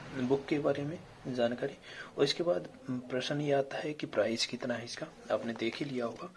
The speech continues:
Price I think, हाँ, ये रहा, Price इसका तीन सौ पच्चीस रुपये है। कहाँ से खरीदें, अब ये बात आती है, नया प्रश्न आता है कि कहाँ से खरीदें। पहली बात तो इसको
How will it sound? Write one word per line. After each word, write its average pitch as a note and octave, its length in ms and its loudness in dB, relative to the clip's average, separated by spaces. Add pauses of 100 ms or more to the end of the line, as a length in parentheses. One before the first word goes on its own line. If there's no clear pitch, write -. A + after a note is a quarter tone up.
(420)
Price C3 320 -2
I B2+ 80 2
think, C#3+ 200 -6
हाँ, A2 240 -2
ये A2 180 -2
रहा, G2+ 160 -4 (760)
Price D#3 340 2
इसका D#3 240 -4
तीन B2 180 -4
सौ A#2 120 -4
पच्चीस G#2+ 360 -6
रुपये B2+ 240 -4
है। F3 180 -8 (640)
कहाँ E3 260 4
से E3+ 140 2
खरीदें, C#3+ 480 4
अब - 260 -2
ये A#2 120 2
बात A2+ 260 0
आती A2 220 -6
है, G#2 60 -8 (340)
नया A#2 160 -2
प्रश्न A#2+ 340 -4
आता G#2+ 180 -4
है D3 60 2
कि C#3+ 100 -10
कहाँ - 280 -4
से - 120 -8
खरीदें। G#2 320 -8 (800)
पहली E3 240 2
बात D#3 180 0 (100)
तो D#3+ 380 0
इसको D#3+ 460 0